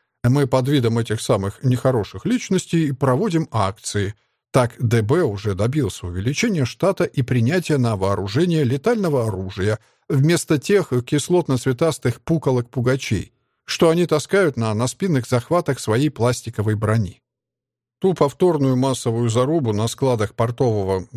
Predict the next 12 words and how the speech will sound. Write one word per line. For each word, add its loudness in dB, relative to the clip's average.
просмотрели 2
уже 2
за 2
миллиард 0
раз. -4
Кроме 2
этого, -2
это -2
еще 0
и 2
экспроприация 0
экспроприированного. -2